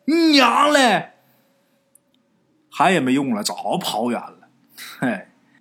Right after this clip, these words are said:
康皮把这狗拿回来之后，站在主审官这办公室门前，稍稍缓了缓气息，然后一个手拿着装狗的笼子，一个手小心翼翼的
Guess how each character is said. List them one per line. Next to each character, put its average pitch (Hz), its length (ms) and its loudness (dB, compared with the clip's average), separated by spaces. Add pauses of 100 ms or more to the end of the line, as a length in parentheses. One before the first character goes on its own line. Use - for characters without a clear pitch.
(560)
康 214 260 2
皮 190 180 2
把 127 200 -2
这 190 120 2
狗 - 220 -4
拿 147 300 0
回 180 160 -2
来 190 80 0
之 175 160 -2
后， 165 440 -4
站 180 380 0
在 135 240 -2
主 147 220 -6
审 117 160 -2
官 127 200 -2
这 127 80 -2
办 123 320 -2
公 123 80 -2
室 123 140 -6
门 107 220 -6
前， 95 260 -14 (300)
稍 240 360 2
稍 214 240 0
缓 123 280 -6
了 170 80 -2
缓 127 200 -6
气 135 240 -2
息， 120 360 -6 (720)
然 139 180 -4
后 156 180 -2
一 185 220 2
个 247 160 4
手 117 400 -6
拿 117 240 -6
着 143 100 -2
装 202 320 0
狗 120 280 -6
的 117 80 -4
笼 117 280 -2
子， 208 200 -2 (320)
一 135 180 -4
个 156 160 -2
手 - 220 -12
小 - 480 -10
心 170 120 -4
翼 190 60 0
翼 196 420 0
的 - 160 -8